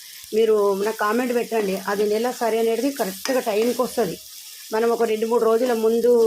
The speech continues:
ఇట్లా అవుతుంది, వస్తలేదు అంటే ఆ ఉలువలు అనేది తినండి. తింటే ఏంటంటే నెల మనకు కరెక్ట్గా వస్తుంది అనమాట. మంచిగా క్లీన్గా, మంచిగా మనకు సాఫ్ట్గా కూడా మంచిగా ఉంటుంది లోపల అంతా ఏది కూడా.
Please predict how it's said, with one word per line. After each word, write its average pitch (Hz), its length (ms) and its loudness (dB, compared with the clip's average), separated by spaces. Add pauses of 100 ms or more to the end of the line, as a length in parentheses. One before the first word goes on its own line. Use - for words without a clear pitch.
ఇట్లా 214 260 0
అవుతుంది, 220 500 0 (160)
వస్తలేదు 220 480 0
అంటే 214 260 0 (640)
ఆ 208 120 0
ఉలువలు 233 360 2
అనేది 247 300 0
తినండి. 226 460 2 (140)
తింటే 226 300 0
ఏంటంటే 233 280 0
నెల 226 260 2 (500)
మనకు 220 240 0
కరెక్ట్గా 220 420 -4
వస్తుంది 233 280 -2
అనమాట. 202 260 -2 (580)
మంచిగా 240 480 0
క్లీన్గా, 269 440 2
మంచిగా 240 420 -2
మనకు 214 460 2
సాఫ్ట్గా 208 480 -2
కూడా 233 180 4
మంచిగా 226 420 -2
ఉంటుంది 226 220 0
లోపల 202 260 -2
అంతా 214 240 -2
ఏది 202 280 0
కూడా. 220 220 0